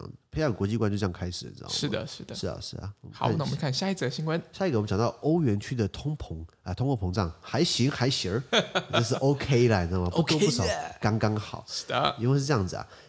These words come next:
Speaker 1: Annual inflation in the Eurozone rose to two point two percent in July to three percent in August, the highest rate in almost a decade. Energy prices increased sharply by fifteen point four percent. Industrial goods and food prices rose too.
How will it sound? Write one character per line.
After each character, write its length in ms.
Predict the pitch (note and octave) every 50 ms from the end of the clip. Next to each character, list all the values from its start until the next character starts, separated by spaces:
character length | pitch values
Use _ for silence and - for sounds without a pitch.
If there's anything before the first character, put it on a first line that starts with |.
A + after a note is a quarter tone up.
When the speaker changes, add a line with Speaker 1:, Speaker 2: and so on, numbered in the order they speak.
| _
Speaker 1:
Annual 400 | - - D3 F3 F#3+ F#3+ F#3 E3
inflation 400 | D3+ - - D#3+ D3 C#3+ - C3
in 120 | G2 A2 G#2+
the 80 | G#2+
Eurozone 760 | G2+ F#2+ G2 A2 A2 A2+ G#2 G2+ F#2 - G2+ F2+ E2 E2 E2+
rose 280 | F2+ G2+ G#2 G#2 G2+ - -
to 160 | - G2 F#2
two 160 | F#2 - A2
point 240 | G2 - G#2+ G2+ F#2
two 160 | - - G#2+
percent 360 | - - F#2 - - F#2+ F2 E2+
in 120 | E2+ D#2+
July 480 | D#2+ - E2 E2+ F2+ F2 C2+ - - - - - - _ _ - -
to 140 | - G#2 G2
three 280 | F#2+ - - - D#3+ D#3+
percent 300 | - G#2 - - G2+ -
in 120 | - F#2+ - -
August, 400 | - F#2+ G2 F2+ - F2+ - - - - _ - - _
the 100 | - G#2
highest 460 | G2+ - C3+ C#3+ D3+ D3+ C#3 - - -
rate 300 | A2+ G#2+ G#2+ - - -
in 80 | G2
almost 380 | - - G#2+ F#2+ G2 F#2+ F#2 -
a 60 | - F2+ -
decade. 420 | - F2+ F2 - - - - - - _ _ - - - - - - - _ -
Energy 380 | - C#3+ E3+ F#3 D3+ B2+ D#3 C3+
prices 340 | - C3+ A2+ G#2+ A2+ G#2
increased 380 | G#2+ G2 F#2 - G#2+ G2+ F#2 -
sharply 480 | - F2+ E2+ E2 - - - - - - - - -
by 140 | - F#2+ F#2+
fifteen 400 | F#2 - B2 A2 - - A2 G2
point 800 | - - - F2+ - - - - G2+ - - - - A2 G2+ F#2+
four 240 | - - - G#2 G2
percent. 460 | - - F2+ - - - - - - F#2+ - - - - - - - - - -
Industrial 560 | A#2+ A#2+ A2+ A2 C3+ D3 - - C3 B2+ A#2+
goods 320 | A2+ G2 A2+ A2+ G#2 - - -
and 140 | A2 G2
food 240 | F2+ - A#2+ G#2+ -
prices 400 | - G#2+ G2 F#2+ - G2 F2+ E2+
rose 280 | F2 F#2 F2+ F2+ - -
too. 340 | - - - - D#2+ -